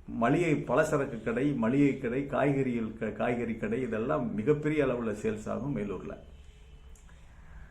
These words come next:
ஆக, இந்த மேலூர்ல நான்கு பார் இருக்குது. நெரிசல் அதிகமாக இருக்கின்ற, இருப்பதால் இந்த குடிமகன்கள் நிறைய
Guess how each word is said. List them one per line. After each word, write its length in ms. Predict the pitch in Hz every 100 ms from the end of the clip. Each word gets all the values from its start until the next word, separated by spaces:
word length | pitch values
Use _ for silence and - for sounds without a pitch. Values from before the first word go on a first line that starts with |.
| - -
ஆக, 280 | 139 170 190
இந்த 220 | 151 139
மேலூர்ல 520 | 135 170 165 151 165
நான்கு 460 | 139 117 143 143 131
பார் 240 | 127 117
இருக்குது. 240 | 107 107 104
நெரிசல் 540 | 110 151 208 - 170
அதிகமாக 460 | 139 143 143 131 123
இருக்கின்ற, 440 | 113 110 110 113
இருப்பதால் 520 | 113 113 117 135 165
இந்த 140 | 127 110
குடிமகன்கள் 720 | 107 143 143 123 123 117 120
நிறைய 640 | 107 107 113 110 147 -